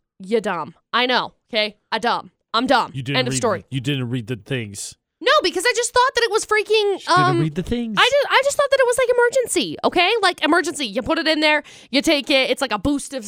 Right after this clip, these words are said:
Speaker 1: vitamin C. Cool. But I was like, "Oh, this says that it, it does cool things." So I was like, "Yeah, whatever, I'll buy it." 'cause I have zero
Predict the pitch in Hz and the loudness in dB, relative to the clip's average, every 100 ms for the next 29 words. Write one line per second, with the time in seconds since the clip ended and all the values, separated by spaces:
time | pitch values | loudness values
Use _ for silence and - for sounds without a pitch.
0 | 220 254 254 226 233 240 208 - _ _ | 0 2 2 -2 -6 -6 -6 -10 _ _
1 | - 240 196 - _ _ - 254 302 269 | -4 -2 -2 -6 _ _ -2 0 2 2
2 | 277 311 403 254 277 - 339 302 311 311 | 0 0 -2 0 -2 -2 -4 -4 -4 -4
3 | - 269 262 330 - - 226 185 - - | -4 -6 -4 -4 -4 -6 -6 -6 -10 -6
4 | 233 220 247 359 269 208 185 175 180 127 | -4 -4 -6 -4 -2 0 -2 -2 -4 -6
5 | - _ _ _ _ _ - 214 202 214 | -8 _ _ _ _ _ -4 0 0 0
6 | 190 185 208 196 190 | 0 0 2 2 0